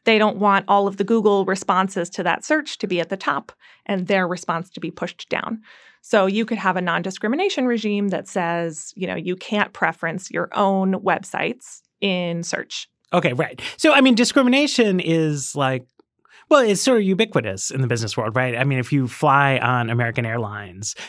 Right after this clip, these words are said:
Speaker 2: they are gonna push on you, like, American Airlines co-branded credit cards, right? I mean, and it's common sense, right? That they're just, like, they're doing their business, they're doing their thing.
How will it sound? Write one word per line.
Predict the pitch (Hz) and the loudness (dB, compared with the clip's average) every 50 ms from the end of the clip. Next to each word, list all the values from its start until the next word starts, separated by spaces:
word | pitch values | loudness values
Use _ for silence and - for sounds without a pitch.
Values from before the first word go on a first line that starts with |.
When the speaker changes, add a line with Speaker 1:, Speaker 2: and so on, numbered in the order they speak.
| - _ | -8 _
Speaker 2:
they | 131 131 123 127 | -2 0 0 0
are | 113 117 | 0 0
gonna | 117 131 117 104 101 | 0 0 0 -2 -4
push | - - - 165 151 - - | -6 -2 -2 0 0 0 -2
on | 117 117 117 113 113 | -2 -2 -2 0 0
you, | 110 107 104 104 101 | -2 -2 -4 -6 -8
like, | 104 107 104 - - | -10 -10 -12 -10 -6
American | 123 123 120 113 110 107 113 110 | -4 -2 -2 -2 -4 -6 -8 -8
Airlines | 113 113 110 104 110 107 104 - | -8 -8 -8 -8 -10 -10 -12 -14
co-branded | - - 120 113 104 - - - - - 175 156 | -14 -14 -14 -12 -12 -14 -16 -14 -14 -14 -14 -14
credit | - - - - - | -14 -16 -16 -16 -18
cards, | - - - - _ _ _ - - - - | -16 -16 -16 -18 _ _ _ -16 -14 -10 -8
right? | 117 110 107 - - - | -8 -8 -8 -12 -12 -12
I | 143 139 | -12 -10
mean, | 135 139 127 127 | -10 -12 -10 -6
and | 151 165 160 | -2 -2 -2
it's | 156 151 - | -2 -2 -2
common | - 190 170 151 127 | -2 0 0 0 0
sense, | - - 113 - - - - - | -2 -6 -10 -12 -14 -16 -8 -6
right? | 135 123 120 117 - | -6 -6 -6 -6 -8
That | - 117 113 - _ - - - - _ | -10 -12 -12 -14 _ -20 -20 -20 -20 _
they're | _ 117 | _ -6
just, | 107 139 131 - - | -4 -4 -4 -4 -4
like, | 123 117 113 - - | -6 -8 -10 -12 -10
they're | 117 107 | -10 -6
doing | 104 139 139 135 131 127 | -4 -2 -2 0 0 -2
their | 123 113 | -4 -4
business, | 110 107 101 107 107 104 104 101 - - - | -6 -8 -8 -8 -10 -10 -10 -12 -12 -14 -12
they're | - 110 110 | -14 -12 -8
doing | 110 123 113 110 110 | -6 -6 -6 -6 -8
their | 113 113 | -12 -14
thing. | - _ 143 147 160 170 160 160 | -14 _ -16 -16 -14 -14 -14 -14